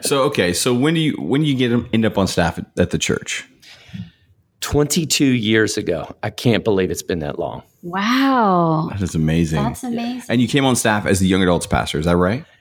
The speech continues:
Speaker 2: That's correct. And we had, um, it, the staff, an amazing group of staff, and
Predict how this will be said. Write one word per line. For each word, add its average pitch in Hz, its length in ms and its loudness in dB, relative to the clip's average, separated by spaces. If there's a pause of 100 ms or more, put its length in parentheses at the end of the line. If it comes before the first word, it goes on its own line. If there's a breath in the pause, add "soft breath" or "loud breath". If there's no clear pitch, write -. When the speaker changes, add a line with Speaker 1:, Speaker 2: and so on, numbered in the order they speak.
(180 soft breath)
Speaker 2:
That's 113 180 -4
correct. 113 640 -2 (880 loud breath)
And 117 360 0
we 135 140 2
had, 110 540 0
um, 101 400 0 (120)
it, 104 260 -2
the 127 80 0
staff, 113 460 0
an 127 80 0
amazing 117 640 2
group 98 240 -2
of 95 120 -4
staff, 92 640 -2 (100)
and 98 640 -2